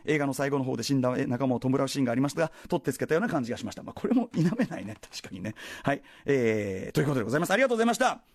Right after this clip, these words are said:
はい。えー、といったあたりで、ザ・プレデター、私もバルトナインで字幕ツーディー二回見てまいりました。本当はアイマックススリーディーでも見たかったんですが、ちょっとそういうね、いろんなバージョンで見るのができづらくなったのがちょっとこの番組始めて辛いあたりですね。えー、プレデター。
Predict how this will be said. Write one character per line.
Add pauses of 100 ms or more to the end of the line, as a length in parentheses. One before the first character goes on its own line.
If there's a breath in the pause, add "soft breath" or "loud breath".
は
い。 (100)
え
ー、
と
い
っ
た
あ
た
り
で、 (240 soft breath)
ザ・
プ
レ
デ
タ
ー、
私
も
バ
ル
ト
ナ
イ
ン
で
字
幕
ツ
ー
デ
ィ
ー
二
回
見
て
ま
い
り
ま
し
た。
本
当
は (280 loud breath)
ア
イ
マ
ッ
ク
ス
ス
リ
ー
デ
ィ
ー
で
も
見
た
か
っ
た
ん
で
す
が、
ち
ょ
っ
と
そ
う
い
う
ね、 (280 soft breath)
い
ろ
ん
な
バ
ー
ジ
ョ
ン
で
見
る
の
が
で
き
づ
ら
く
な
っ
た
の
が
ち
ょ
っ
と
こ
の
番
組
始
め
て
辛
い
あ
た
り
で
す
ね。 (340 loud breath)
え
ー、
プ
レ
デ
タ
ー。